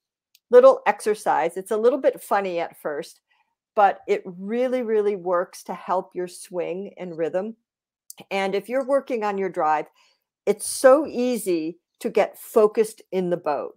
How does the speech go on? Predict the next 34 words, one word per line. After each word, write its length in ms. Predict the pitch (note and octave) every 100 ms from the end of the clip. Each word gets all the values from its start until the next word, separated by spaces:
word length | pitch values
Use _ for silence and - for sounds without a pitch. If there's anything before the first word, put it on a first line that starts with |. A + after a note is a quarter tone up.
| -
Like, 240 | F3+ E3+
you're 140 | E3+ E3+
looking 340 | G#3 A3 G3+
at 120 | E3+
your 100 | -
speed 400 | E3+ - C4+ G#3+
coach, 640 | - B3 A3 A3 G#3+ G#3+ -
you're 120 | E3+
looking 320 | F3+ F#3+ F3+
at 120 | F3 D3+
your 160 | C#3+
shoes, 920 | - - C4 C4 B3+ B3 B3 A#3+ A#3 F3+
you're 180 | E3+ - -
thinking 500 | B3+ A#3+ B3+ A#3+ A3+
about 300 | G3+ F#3 -
what 160 | F#3+
you're 100 | F3+
doing. 380 | F3+ G#3 G#3+ G#3 - _ _ _ -
And, 220 | F#3+ -
and 160 | F#3+ G3
you 100 | G#3
see 280 | - C#4+ C#4
the 160 | A#3+
oarsman 600 | G3+ G#3 G#3+ G3+ F3+ F#3 F#3+ _ _ -
or 220 | F#3+ F3+
the 60 |
sculler 460 | - - C4 A#3 G#3
just, 340 | F3+ G3 - - _
just 260 | G3+ F#3 E3+
getting 380 | G#3 G3 F#3+ - -
into 360 | A3+ A3+ C#4
the 100 | F3+
boat. 320 | E3 C#3+ F2+ - _ _ _ _ _ F#3
And 360 | G3 F#3+ F#3